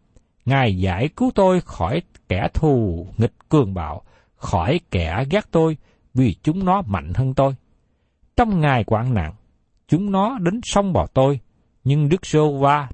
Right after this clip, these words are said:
nâng đỡ tôi. Ngài đem nơi tôi ra nơi rộng rãi, giải cứu tôi, vì Ngài ưa thích tôi.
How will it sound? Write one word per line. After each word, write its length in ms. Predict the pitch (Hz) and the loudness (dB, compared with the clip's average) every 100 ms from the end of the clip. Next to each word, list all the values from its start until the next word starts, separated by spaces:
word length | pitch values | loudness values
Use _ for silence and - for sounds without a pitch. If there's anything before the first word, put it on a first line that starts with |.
| - | -4
nâng 360 | 113 147 139 101 | 0 0 0 -2
đỡ 180 | 82 85 | -4 0
tôi. 240 | 139 139 - _ _ _ _ _ | 0 0 -6 _ _ _ _ _
Ngài 280 | 135 131 80 | 0 0 0
đem 460 | 107 143 143 147 143 | 0 0 0 0 0
nơi 140 | 156 | 0
tôi 320 | 156 151 151 | 2 2 2
ra 140 | 156 156 | 0 -2
nơi 220 | 151 160 147 | 0 2 2
rộng 220 | 92 117 | 0 0
rãi, 280 | 85 104 - _ _ _ | -2 -2 -10 _ _ _
giải 340 | 98 80 113 135 | -2 0 -2 -2
cứu 160 | 170 196 | -2 2
tôi, 280 | 151 151 131 _ _ _ _ | 0 0 -4 _ _ _ _
vì 140 | 120 104 | 0 0
Ngài 360 | 104 92 73 - _ - | -2 -4 -6 -16 _ -2
ưa 280 | 127 120 - | 0 0 -4
thích 160 | - - | -10 -6
tôi. 180 | 107 | -4